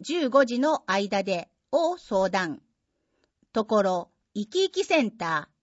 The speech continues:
定員六名。定員になり次第締め切り。費用、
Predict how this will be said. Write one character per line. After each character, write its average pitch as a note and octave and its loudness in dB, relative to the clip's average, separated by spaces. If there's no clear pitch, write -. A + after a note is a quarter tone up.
定 A#3 2
員 G3 -4
六 G#3 -2
名。 F3 0
定 D4+ 4
員 F#4 0
に F4+ -4
な E4 0
り D#4+ -4
次 D4+ -6
第 C#4+ 0
締 - -10
め G#3+ -2
切 G3+ -8
り。 E3 -10
費 C#4 4
用、 E3 2